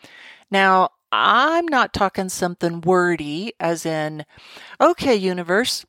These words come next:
it is in my highest and best good to go to the grocery store on Second Avenue first and then go to the vitamin store on Fourth second and then to the bakery on Fifth Street third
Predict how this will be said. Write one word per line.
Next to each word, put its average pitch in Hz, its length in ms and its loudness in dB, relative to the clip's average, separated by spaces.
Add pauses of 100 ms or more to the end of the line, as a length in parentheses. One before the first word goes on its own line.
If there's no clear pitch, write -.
(600)
it 240 120 2
is 226 120 -2
in 240 120 0
my 208 160 2
highest 240 440 0
and 302 140 -4
best 233 300 -4
good 190 180 0
to - 80 -10
go 180 160 0
to 196 100 2
the 185 120 -2
grocery 220 400 0
store 180 480 2
on 170 140 -4
Second 208 380 -4
Avenue 190 380 -2
first 165 540 -2
and 175 180 -4
then 175 100 -6
go 170 140 2
to 160 80 -2
the 165 100 -2
vitamin 233 460 2
store 160 720 0
on 160 220 -4
Fourth 180 600 0
second - 600 -4 (320)
and 196 220 0
then 302 260 2
to 254 120 -4
the 214 120 0
bakery 180 420 -2
on 165 140 -4
Fifth - 260 -4
Street - 420 -4
third 170 480 0